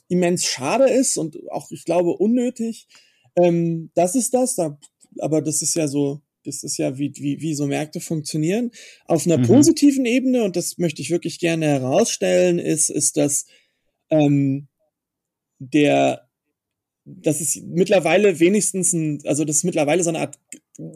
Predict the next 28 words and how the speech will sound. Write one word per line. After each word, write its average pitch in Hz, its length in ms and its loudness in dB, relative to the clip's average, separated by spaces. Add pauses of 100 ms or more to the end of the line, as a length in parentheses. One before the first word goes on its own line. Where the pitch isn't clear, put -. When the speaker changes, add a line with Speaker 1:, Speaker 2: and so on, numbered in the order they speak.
(140)
Speaker 1:
Kampf 202 540 -2
für 190 220 0
Diversität 160 760 -2
stattfindet. - 680 -10
Also, 151 200 0
dass 151 160 -2
die, 147 280 0 (400)
dass - 280 0
die, 170 240 -4
die 196 100 -2
Leute, 185 340 2
die 170 120 -4
da 165 140 2
Diversität 156 600 -2
reinbringen, 196 640 0
sei 151 160 0
es, 151 160 -4
was 151 100 -8
die 170 120 -8
Geschichten 208 460 -6
erzählen, 175 460 0
sei 151 140 -2
es 147 100 -4
die 156 100 -4
Menschen, 175 380 -4
die 165 120 -2
Videospiele 160 540 -2
machen, 208 500 -4